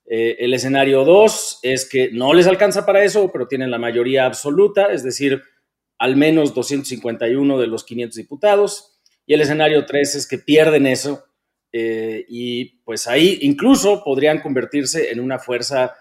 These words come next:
minoritaria o tener la mayoría relativa, pero es, mayoría relativa quiere decir que, pues, no les alcanza los doscientos cincuenta y uno, pero siguen siendo la bancada más grande en relación con,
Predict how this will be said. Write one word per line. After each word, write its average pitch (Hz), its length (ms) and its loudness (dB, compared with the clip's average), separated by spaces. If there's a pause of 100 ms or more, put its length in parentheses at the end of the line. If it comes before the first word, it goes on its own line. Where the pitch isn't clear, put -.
(320)
minoritaria 180 1000 4
o 196 440 6
tener 139 260 0
la 143 120 0
mayoría 120 260 0
relativa, 170 560 0
pero 127 320 -2
es, 117 220 -12
mayoría 113 320 -2
relativa 135 360 -2
quiere 131 160 -4
decir 131 220 -6
que, 113 200 -6 (380)
pues, 107 140 -10
no 139 60 0
les 143 100 -2
alcanza 147 340 -2
los 139 100 -6
doscientos 143 280 -6
cincuenta 135 320 -8
y 165 60 2
uno, 175 240 2
pero 113 100 -10
siguen 123 220 -10
siendo 123 200 -6
la 120 100 -2
bancada 110 280 -6
más 107 160 -8
grande 110 400 -8
en 107 80 -20
relación 104 460 -18
con, 98 280 -20